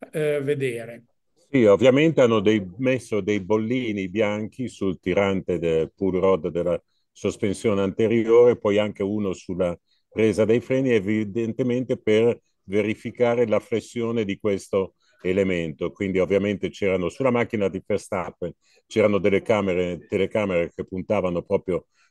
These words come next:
Speaker 2: sui tiranti e, e abbiamo visto appunto che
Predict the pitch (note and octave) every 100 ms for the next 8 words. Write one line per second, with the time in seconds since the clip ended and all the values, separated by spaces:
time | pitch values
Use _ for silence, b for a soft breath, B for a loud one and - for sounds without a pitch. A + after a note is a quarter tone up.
0 | _ - F#2 F2+ C3+ C3 B2+ B2 B2+ C#3+
1 | D3+ B2+ F#2+ F2 E2+ E2+ - G2+ F#2 F#2+
2 | G2+ A2+ G#2 F2+ F2 - - F#2 G2 F2+
3 | F2 D#2+